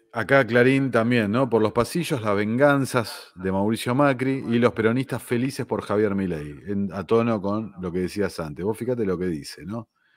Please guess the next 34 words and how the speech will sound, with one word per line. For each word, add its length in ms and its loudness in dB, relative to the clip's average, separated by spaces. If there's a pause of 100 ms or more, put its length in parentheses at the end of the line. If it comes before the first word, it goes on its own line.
(200)
Dice, 520 -4 (320)
"Algunos 380 4
peronistas 500 2
no 160 0
se 160 -2
espantan 440 4
con 140 4
la 80 4
elección 400 2
sorpresiva 580 2
de 60 4
Milei, 300 4
sino 260 0
que 80 2
la 100 4
celebran. 720 -4 (160)
Varios 380 6
de 60 6
esos 260 -2
actores 640 6
que 120 -2
militan 440 2
en 60 2
los 140 2
distritos 400 0
del 100 4
conurbano, 600 4
donde 300 4
ven 180 2
que 80 0
podrán 680 2 (100)
mantener 400 -2
las 180 -2
intendencias 800 0